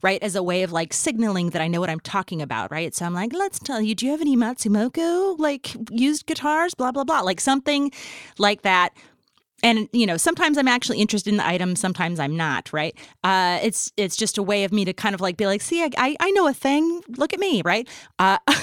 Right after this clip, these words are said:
<laughs> other times, a salesperson, like,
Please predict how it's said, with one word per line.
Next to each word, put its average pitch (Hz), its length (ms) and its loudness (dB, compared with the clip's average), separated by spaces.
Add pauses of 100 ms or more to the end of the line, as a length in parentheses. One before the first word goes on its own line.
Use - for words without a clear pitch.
(160)
<laughs> - 400 -12
other 415 260 8
times, 185 480 0 (500)
a 247 60 4
salesperson, 262 880 2
like, 202 320 -2